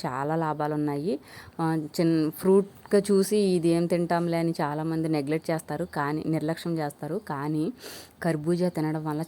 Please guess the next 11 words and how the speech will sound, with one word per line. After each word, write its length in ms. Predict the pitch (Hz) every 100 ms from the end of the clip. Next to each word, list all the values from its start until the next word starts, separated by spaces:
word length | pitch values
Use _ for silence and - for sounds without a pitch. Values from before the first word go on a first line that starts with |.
| 175
చాలా 220 | 147 156
ఉపయోగాలండి. 600 | 160 160 151 151 151 151
ఇందులో 300 | 147 151 160
సి 280 | 165 - 170
విటమిన్ 360 | 180 180 165 160
ఉంటది. 380 | 147 147 151
సి 260 | 208 - 170
విటమిన్ 360 | 180 175 170 160
అనేది 280 | 151 147
మన 160 | 175 160
శరీరానికి 540 | 160 151 156 160 160